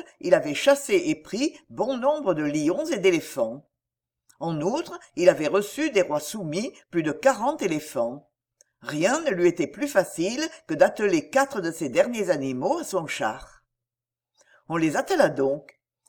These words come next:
mais il se trouva qu'au moment d'entrer dans Rome, la porte fut trop étroite.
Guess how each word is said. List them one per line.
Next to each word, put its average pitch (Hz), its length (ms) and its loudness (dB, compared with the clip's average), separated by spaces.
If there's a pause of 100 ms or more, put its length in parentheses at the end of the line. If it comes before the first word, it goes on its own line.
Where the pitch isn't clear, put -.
(160)
mais 240 260 2
il 262 120 -4
se 202 100 -4
trouva 156 400 -2
qu'au 277 160 -4
moment 180 280 2
d'entrer 233 360 2
dans 147 180 2
Rome, 170 420 2 (260)
la 175 120 2
porte 262 380 0
fut 147 180 -8
trop - 240 0
étroite. 127 600 -4